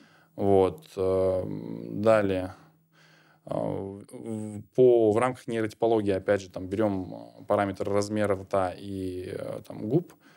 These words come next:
то это высокий уровень желания потреблять, кайфовать, да, то есть это высокий уровень, э, таких кинестетических, э, потребностей, да, когда ты хочешь их сильно удовлетворять, они на тебя имеют сильное влияние.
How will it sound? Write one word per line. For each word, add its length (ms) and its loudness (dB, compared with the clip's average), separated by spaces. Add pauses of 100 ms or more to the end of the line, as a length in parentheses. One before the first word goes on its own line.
(260)
то 100 0
это 320 2
высокий 440 -6
уровень 440 -2 (440)
желания 440 -2
потреблять, 760 -2 (220)
кайфовать, 600 -4 (100)
да, 120 -12
то 100 -12
есть 140 -14
это 100 -8
высокий 340 -8
уровень, 600 -2
э, 680 -14
таких 340 -12 (480)
кинестетических, 1300 -8
э, 560 -10 (120)
потребностей, 600 -6
да, 160 -8
когда 300 -8
ты 120 -16
хочешь 300 -8
их 80 -18
сильно 260 -8
удовлетворять, 480 -8
они 120 -8
на 120 -6
тебя 260 -4
имеют 260 -6
сильное 400 -8
влияние. 460 -14